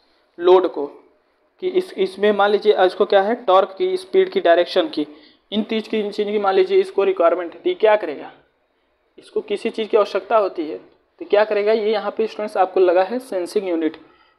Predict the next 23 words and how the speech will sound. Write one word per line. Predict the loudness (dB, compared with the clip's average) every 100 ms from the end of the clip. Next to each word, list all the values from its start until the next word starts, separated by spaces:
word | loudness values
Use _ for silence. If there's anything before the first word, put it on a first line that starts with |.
| -10
ये | 0
क्या | 0
करेगा, | 2 0 -2
इसको | -4 -4
sense | -2 -2 -2 -4
करेगा | -2 0 0
कि | -2
सर | -2 -2 0
इस | -2
चीज़ | -4 -4
की | -6
इसको | -8 -2 -2
आवश्यकता | -2 -10 -2 0
है, | 0 -4
तो | -16 _ _ -10 -2
ये |
क्या | 0 2
करेगा, | 2 0
feedback | -2 -2 0 2 2 2 0
signal | -4 -2 -2
के | -2 -2
रूप | -2 -4
में | -10